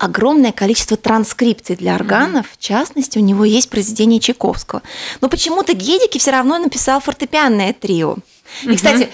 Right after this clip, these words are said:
Speaker 1: Ирина, наверное, помнит, как у нас, э, в консерватории есть такой класс номер сорок четыре. Уже, к сожалению, у нас его отобрали у органистов,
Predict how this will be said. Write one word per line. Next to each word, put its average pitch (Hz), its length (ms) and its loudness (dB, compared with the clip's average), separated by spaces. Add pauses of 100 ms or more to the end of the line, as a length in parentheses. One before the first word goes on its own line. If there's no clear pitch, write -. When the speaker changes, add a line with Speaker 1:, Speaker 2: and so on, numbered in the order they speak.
Speaker 1:
Ирина, 349 300 2
наверное, 269 220 2
помнит, 262 520 0
как 202 240 -4
у 208 40 -2
нас, 214 360 -2
э, 196 160 -2
в 190 60 -8
консерватории 226 880 0 (300)
есть 269 240 0
такой 220 200 -2
класс 269 440 0
номер 254 260 2
сорок 226 220 -2
четыре. 220 580 0 (300)
Уже, 202 200 2
к - 60 -6
сожалению, 240 840 2 (100)
у 208 100 -2
нас 214 220 0
его 196 100 -2
отобрали 202 460 0
у 175 100 -2
органистов, 202 720 -2